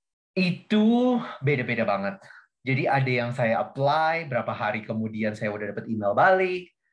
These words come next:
Ada yang saya apply, baru berapa minggu kemudian saya di-, dipanggil, bener-bener kayak kerjaan. Ada yang cepet, kalau misalnya mereka pas lagi lihat atau pas lagi butuh atau memang pas lagi urgent, mereka bisa lumayan cepet.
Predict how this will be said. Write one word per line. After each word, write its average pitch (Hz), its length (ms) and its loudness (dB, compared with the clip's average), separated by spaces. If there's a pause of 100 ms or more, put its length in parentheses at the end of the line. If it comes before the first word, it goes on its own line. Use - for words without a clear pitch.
(240)
Ada 127 180 4
yang 113 220 4
saya 113 160 6
apply, 110 480 4
baru 104 240 4
berapa 104 340 2
minggu 104 400 -6
kemudian 104 640 -2
saya 95 640 4 (160)
di-, 98 480 -6
dipanggil, 139 460 0
bener-bener 117 400 2
kayak - 240 -8
kerjaan. 92 480 -2 (320)
Ada 131 160 4
yang 127 160 4
cepet, - 400 2
kalau 117 180 0
misalnya 113 380 -2
mereka 110 640 0 (240)
pas 110 240 -2
lagi 110 240 0
lihat 120 320 2
atau - 160 -4
pas 117 160 -8
lagi 110 240 -6
butuh 123 400 0
atau 117 100 0
memang 101 300 -4
pas - 100 0
lagi 104 300 -4
urgent, 131 320 2
mereka 110 240 2
bisa 104 240 -4
lumayan 95 240 -8
cepet. - 400 -2